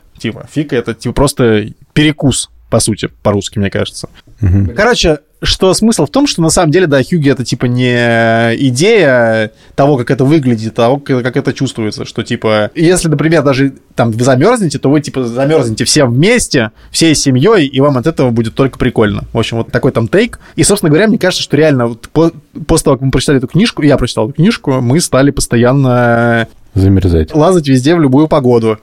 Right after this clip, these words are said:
Speaker 1: И там, типа, знаешь, выпил кофе, всем вместе порадовался, и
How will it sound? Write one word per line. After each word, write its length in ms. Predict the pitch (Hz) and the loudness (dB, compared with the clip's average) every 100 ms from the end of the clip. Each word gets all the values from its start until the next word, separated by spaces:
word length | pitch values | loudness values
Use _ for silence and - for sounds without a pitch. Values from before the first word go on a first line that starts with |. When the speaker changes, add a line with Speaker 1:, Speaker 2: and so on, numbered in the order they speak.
| - | -8
Speaker 1:
И 200 | 123 139 | -4 0
там, 200 | 123 117 | 0 -2
типа, 320 | 127 120 113 | -4 0 0
знаешь, 320 | 127 160 - | 2 0 0
выпил 260 | 147 139 127 | 0 0 0
кофе, 460 | 180 233 190 160 - - - | 2 2 2 0 -4 -20 -12
всем 240 | - 147 | -2 0
вместе 280 | 143 143 - | 2 0 -2
порадовался, 1000 | - 139 170 190 175 160 - 135 127 117 | 0 2 2 4 2 2 2 2 4 2
и 360 | 117 165 156 | 0 -2 -2